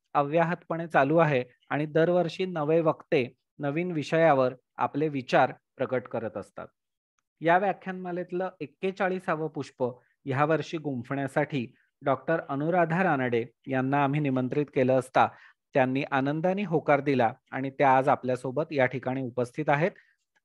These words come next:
आणि दानपत्रांचा वारसा, गैरप्रकार,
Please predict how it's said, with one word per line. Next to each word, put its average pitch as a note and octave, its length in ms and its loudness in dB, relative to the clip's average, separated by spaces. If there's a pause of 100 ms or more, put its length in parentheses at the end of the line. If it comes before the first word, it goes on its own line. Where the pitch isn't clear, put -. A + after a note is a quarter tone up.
आणि D3+ 180 -2
दानपत्रांचा F#3+ 920 0
वारसा, B2+ 520 4 (800)
गैरप्रकार, D#3+ 680 -2